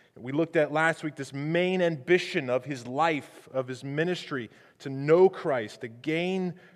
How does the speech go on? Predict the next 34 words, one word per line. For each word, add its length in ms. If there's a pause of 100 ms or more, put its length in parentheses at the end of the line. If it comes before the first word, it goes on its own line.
(100)
Christ. 800
The, 260
their 120
progress 640
and 180
joy 360
in 160
Christ 420
was 180
what 180
he 360
was 200
after. 420
And, 100 (380)
and 80
now 100
he 80
turns 380
to 140
a 40
charge 640
to 100
them, 300 (280)
commands 760
from 260
God, 320
and 100 (440)
wants 300
them 100
to 40
know 140
because 480
they 220
are 380